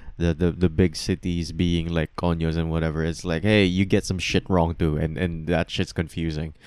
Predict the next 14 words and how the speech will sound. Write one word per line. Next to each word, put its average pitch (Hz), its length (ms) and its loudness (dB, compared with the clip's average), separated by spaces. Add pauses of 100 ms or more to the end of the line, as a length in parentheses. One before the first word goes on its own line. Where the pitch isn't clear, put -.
(320)
So, 95 440 2 (460)
uh, 95 380 4
she 101 160 -2
was, 104 160 0
the, 98 420 2
the, 87 180 -2 (120)
the 104 140 -4
girl 104 420 4
who 92 220 2
answered 90 500 2
the, 87 200 4
uh, 80 200 4
my 87 180 4
call 82 460 2